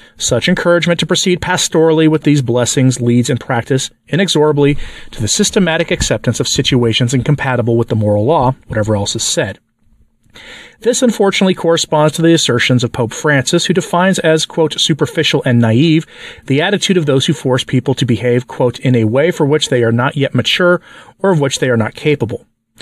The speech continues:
This idea, which no longer believes in the power of grace and rejects the cross, does not help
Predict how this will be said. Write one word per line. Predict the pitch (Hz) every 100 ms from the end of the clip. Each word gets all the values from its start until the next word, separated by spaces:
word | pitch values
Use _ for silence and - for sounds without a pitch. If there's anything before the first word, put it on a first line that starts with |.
| - - -
This | 185 -
idea, | 165 139 147 139 131
which | 135 -
no | 135
longer | 139 135 127
believes | 120 117 131
in | 131
the | 120
power | - 135 117
of | 104 104
grace | 110 123 143
and | 131
rejects | 107 - 120 -
the | -
cross, | - - 165 135 131 - - - _
does | - 165 160
not | 156 147
help | 135